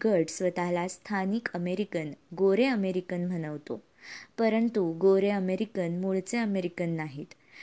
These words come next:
काळाच्या ओघात ते गोऱ्यांच्या देशातून स्थलांतरित झाले आहेत. कमला हॅरिस यांचे आई-वडील भारत आणि जमैकातून आले आहेत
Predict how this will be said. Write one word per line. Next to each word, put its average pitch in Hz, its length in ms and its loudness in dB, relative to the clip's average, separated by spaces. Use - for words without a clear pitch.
काळाच्या 233 540 2
ओघात 185 300 0
ते 208 60 0
गोऱ्यांच्या 185 580 0
देशातून 180 520 -2
स्थलांतरित 190 720 -2
झाले 156 280 -2
आहेत. 151 280 -4
कमला 202 340 2
हॅरिस 190 540 2
यांचे 170 560 0
आई-वडील 175 560 0
भारत 180 440 -2
आणि 220 240 0
जमैकातून 175 720 -4
आले 156 240 -4
आहेत 156 200 -10